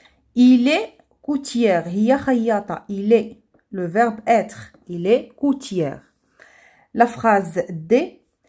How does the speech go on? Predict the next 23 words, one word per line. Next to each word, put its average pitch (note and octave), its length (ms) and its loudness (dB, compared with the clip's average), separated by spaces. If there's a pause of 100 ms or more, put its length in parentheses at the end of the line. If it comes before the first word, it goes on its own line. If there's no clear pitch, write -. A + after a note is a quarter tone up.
(440)
Le A3+ 200 6
menuisier C4+ 1040 0
fabrique B3 720 0 (160)
des G#3 240 -2
meubles A#3 600 2 (640)
et A3+ 380 -2
des G#3 280 -2
étagères. C4 800 0 (320)
Le G3+ 100 -4
menuisier G#3 580 2
هو G#3 180 -2
النجار، G#3+ 760 -2 (520)
آه، F#3+ 460 -6
كيصنع G#3+ 640 0
لي G3 420 -4
موبل، A#3+ 480 0 (320)
يعني G#3 260 -4
الماريوات G3+ 840 -4
و C#4 220 -4
لي A#3+ 140 -2
زيتاجير. G3+ 560 -6 (760)
إذن G#3+ 160 2
هنايا G#3+ 460 0